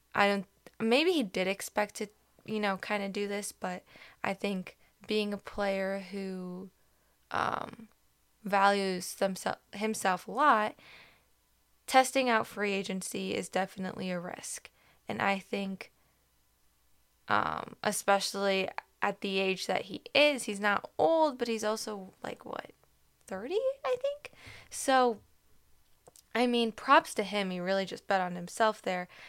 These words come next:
and it worked out in his favor. And I guess the Padres just really wanted to keep him on the team, and I don't blame them. Like I said, he got the bag. They didn't want him to walk. They didn't want him to leave, and I respect that.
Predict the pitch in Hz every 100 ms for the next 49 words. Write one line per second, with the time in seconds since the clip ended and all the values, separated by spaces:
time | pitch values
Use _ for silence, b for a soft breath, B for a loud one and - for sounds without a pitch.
0 | B - 190 180 180 185 196 190 190 190
1 | 190 - 190 185 180 180 180 B B B
2 | - 180 175 170 175 - 196 190 185 -
3 | - 185 185 185 185 180 175 - 190 -
4 | 180 185 180 175 175 - _ _ - 196
5 | 214 240 254 269 269 269 277 277 330 226
6 | 208 220 233 220 240 214 185 185 - B
7 | B B - 302 269 220 208 202 - 185
8 | 180 180 180 - _ _ 226 233 214 185
9 | 180 180 180 180 180 - 190 185 180 180
10 | 180 185 185 185 202 180 180 180 - 226
11 | - 233 220